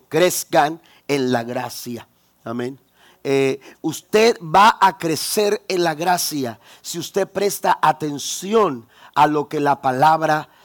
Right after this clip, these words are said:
del Señor, eh, eh, eh, eh, quiere hablar a nuestros corazones. Mire, vaya conmigo, vamos a leer,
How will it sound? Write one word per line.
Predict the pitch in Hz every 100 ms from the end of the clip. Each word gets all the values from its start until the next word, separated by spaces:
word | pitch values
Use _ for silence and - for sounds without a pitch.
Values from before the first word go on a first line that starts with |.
| _
del | 123 139
Señor, | 127 - 120 123 135 139 127 - _ _ _
eh, | 123
eh, | 127 -
eh, | 127 110 120 123
eh, | 113
quiere | - 143
hablar | 139 123 127 127
a |
nuestros | 123 113 - 117
corazones. | - 120 104 - 123 147
Mire, | 254 220
vaya | 262 254
conmigo, | 196 170 156
vamos | 165 285 285
a | 196
leer, | 170 170 196